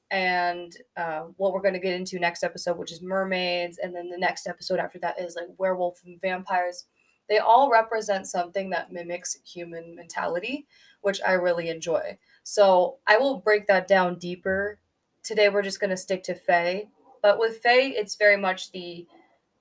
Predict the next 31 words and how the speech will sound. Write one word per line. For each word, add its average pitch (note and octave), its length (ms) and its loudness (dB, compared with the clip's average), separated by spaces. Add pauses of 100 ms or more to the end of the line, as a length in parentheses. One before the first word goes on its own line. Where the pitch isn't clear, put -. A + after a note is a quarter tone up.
(260)
the F#3 580 -8
practical, C4+ 720 4
like, F#3 160 2
so, G3+ 140 -8
like, F#3 160 0
the F3+ 120 -2
logical G3 680 0
versus F#3 560 -8
the F3+ 80 -18
soul, - 520 -4
you F3+ 60 -16
know, F3 280 -6
the, E3+ 320 -4
the F3+ 80 -2
logic F#3 500 0
versus F#3 340 -6
your F3 120 -8
inner F3 240 -10
child, - 560 -12 (420)
because G#3 480 4 (960)
there G#3+ 160 8
are G#3 100 8
so A3 200 0
many G#3 240 -2
fae G3 280 4
creatures G#3 520 -4
that F#3 200 0
represent F3+ 600 -2 (680)
stability F#3+ 920 0 (400)
and F3+ 640 0
sturdiness, B3+ 840 -4